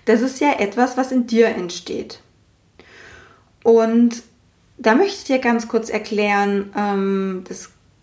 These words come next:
hast du vielleicht schon mal in einem anderen Kontext gehört, ähm,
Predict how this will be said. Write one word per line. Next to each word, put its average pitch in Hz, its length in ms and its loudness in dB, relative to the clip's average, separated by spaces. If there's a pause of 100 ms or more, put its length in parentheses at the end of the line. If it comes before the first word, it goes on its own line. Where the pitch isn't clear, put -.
(140)
hast 202 220 -10
du 208 40 -14
vielleicht 262 360 0
schon 269 100 0
mal 247 100 2
in 214 100 0
einem 190 80 -2
anderen 208 280 0
Kontext 190 520 -8
gehört, 247 640 2
ähm, 185 380 -6